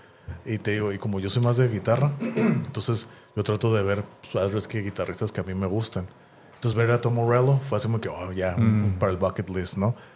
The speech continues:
Speaker 2: Mm.
Speaker 1: Que afortunadamente he podido ir a verlos, a casi todos los que me gustan. Me faltan ahí como dos por ahí que no se me ha hecho.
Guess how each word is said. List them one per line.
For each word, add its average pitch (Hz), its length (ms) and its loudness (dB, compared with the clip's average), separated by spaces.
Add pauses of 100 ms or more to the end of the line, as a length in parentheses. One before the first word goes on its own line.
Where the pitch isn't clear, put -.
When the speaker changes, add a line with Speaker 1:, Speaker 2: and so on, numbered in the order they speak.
Speaker 2:
Mm. 98 160 0
Speaker 1:
Que 107 60 6
afortunadamente 117 800 4
he 135 40 8
podido 135 500 0 (340)
ir 101 140 -2
a 107 40 0
verlos, 127 500 0
a 92 60 -8
casi 101 220 -4
todos 113 140 0
los 117 100 0
que - 100 -4
me 90 120 -2
gustan. 113 340 -2 (400)
Me 101 60 -6
faltan 107 260 -2
ahí 104 160 2
como 101 220 -2
dos 92 180 -2
por 104 140 0
ahí 101 60 0
que - 100 -4
no 101 80 0
se 101 100 -4
me 98 120 -2
ha 98 60 0
hecho. 131 220 -2